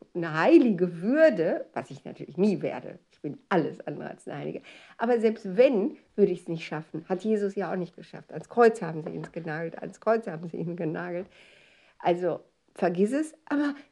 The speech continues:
meine Welt, durch die ich hier gehe, also, die wird immer mehr zu so einer Art Paradies. Ich sag euch, wenn ich noch Krebs kriege, Demenz werde und was so alles passiert, wenn man alt wird,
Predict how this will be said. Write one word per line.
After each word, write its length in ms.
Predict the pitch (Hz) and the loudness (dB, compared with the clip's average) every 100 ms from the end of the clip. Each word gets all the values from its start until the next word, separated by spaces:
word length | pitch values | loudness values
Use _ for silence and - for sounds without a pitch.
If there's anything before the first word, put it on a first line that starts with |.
| - | -2
meine 920 | 302 311 330 392 403 403 359 311 262 | 2 4 4 6 6 6 4 4 2
Welt, 520 | 262 240 226 208 202 - _ _ _ _ _ | 2 2 2 0 -2 -14 _ _ _ _ _
durch 240 | 311 294 - | 2 2 2
die 260 | 330 320 | 0 2
ich 100 | 330 | 0
hier 280 | 330 330 320 | 2 2 2
gehe, 460 | 320 349 339 269 262 - _ _ _ _ - | 2 2 2 0 -4 -12 _ _ _ _ 2
also, 300 | 196 - - - _ _ _ _ _ | 2 2 -6 -12 _ _ _ _ _
die 200 | 226 233 | 4 6
wird 260 | 190 220 220 | 6 4 2
immer 260 | 208 202 | 0 2
mehr 220 | 175 175 180 | 2 0 -2
zu 160 | - | -6
so 100 | 202 | -4
einer 260 | 202 202 226 | -2 -2 -2
Art 220 | 233 254 | -4 -8
Paradies. 720 | - 285 294 302 311 381 330 - | -6 -4 -4 -6 -6 -6 -6 -6
Ich 180 | 247 | -10
sag 240 | - 359 - | -2 0 0
euch, 320 | 294 311 302 - _ _ _ | 0 0 -2 -12 _ _ _
wenn 200 | - 262 | 0 0
ich 160 | 262 254 | 0 -4
noch 260 | 220 208 | -4 -6
Krebs 560 | - - 302 294 285 - | -10 -4 -2 -2 -4 -12
kriege, 480 | - 269 254 233 233 | -10 -4 -4 -2 -4
Demenz 640 | 220 208 262 285 277 - | -2 0 0 0 0 -4
werde 280 | 254 254 254 | -4 -4 -4
und 140 | 269 | -4
was 180 | 311 359 | -2 -2
so 80 | 320 | 0
alles 300 | - 233 214 | 0 0 0
passiert, 580 | - 185 - 311 311 311 | -8 -12 -4 -2 -2 0
wenn 160 | 262 | -2
man 200 | 254 240 | -2 -6
alt 320 | - 226 233 233 | -4 -4 -4 -2
wird, 240 | 226 226 | -4 -4